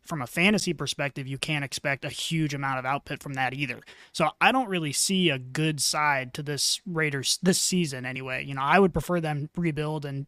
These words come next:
and, and try and get better in the long run, but either way, I am hesitant to pick up any part of this Raiders offense, especially with, you know, Josh Jacobs obviously having the year last year, but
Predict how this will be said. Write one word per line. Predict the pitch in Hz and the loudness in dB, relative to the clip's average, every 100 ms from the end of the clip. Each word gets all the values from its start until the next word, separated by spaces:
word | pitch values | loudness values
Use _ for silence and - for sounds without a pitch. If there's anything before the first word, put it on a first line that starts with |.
| - | -6
and, | 156 131 - | -6 -6 -6
and | 165 147 | -4 -2
try | 175 156 | 0 0
and | 143 | -2
get | 139 127 | -4 0
better | 160 151 | 0 0
in | 143 | -2
the | 135 | -4
long | 139 160 | 0 0
run, | 139 131 131 | -2 -6 -6
but | 135 147 - - _ | -6 -6 -10 -20 _
either | 233 233 196 165 | 6 8 6 4
way, | 170 156 | 2 2
I | 147 151 | 2 0
am | 165 143 - | 0 -2 -8
hesitant | - 190 156 143 147 135 _ - | -2 0 0 -4 -8 -10 _ -8
to | 151 135 - | -6 -6 -6
pick | 160 156 | -4 -4
up | 139 | -4
any | 151 147 | -4 -6
part | 123 151 143 | -4 -4 -4
of | 135 | -6
this | 127 | -8
Raiders | 143 123 123 | -8 -10 -8
offense, | 135 131 139 135 - - - | -8 -8 -10 -10 -12 -14 -4
especially | 190 - 226 - 185 | -2 4 4 4 4
with, | 165 156 - | 4 2 -2
you | 185 | -2
know, | 135 | -2
Josh | 139 170 - | 2 2 2
Jacobs | 175 151 143 | 0 0 -2
obviously | 151 151 165 | -2 -2 -2
having | 147 147 135 | -2 -2 -4
the | |
year | 143 156 | -4 -2
last | 143 156 - | -2 -4 -6
year, | 135 | -8
but | 131 135 | -8 -10